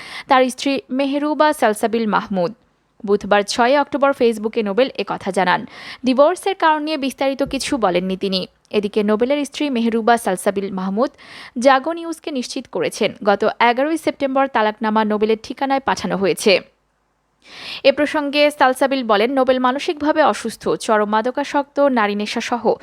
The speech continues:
আমাকে নানাভাবে নির্যাতন করত। এসবের প্রমাণ আমার কাছে আছে। এসব কারণে তাকে ডিভোর্সের সিদ্ধান্ত নিয়েছি।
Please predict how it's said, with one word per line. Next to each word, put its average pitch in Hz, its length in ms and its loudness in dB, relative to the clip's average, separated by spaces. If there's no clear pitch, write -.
আমাকে 254 300 2
নানাভাবে 302 500 2
নির্যাতন 247 520 0
করত। 190 360 0
এসবের 208 340 -4
প্রমাণ 254 420 0
আমার 190 200 -2
কাছে 185 380 -4
আছে। - 380 0
এসব 302 240 0
কারণে 311 280 2
তাকে 302 260 0
ডিভোর্সের 240 460 2
সিদ্ধান্ত 262 440 -4
নিয়েছি। 190 500 -4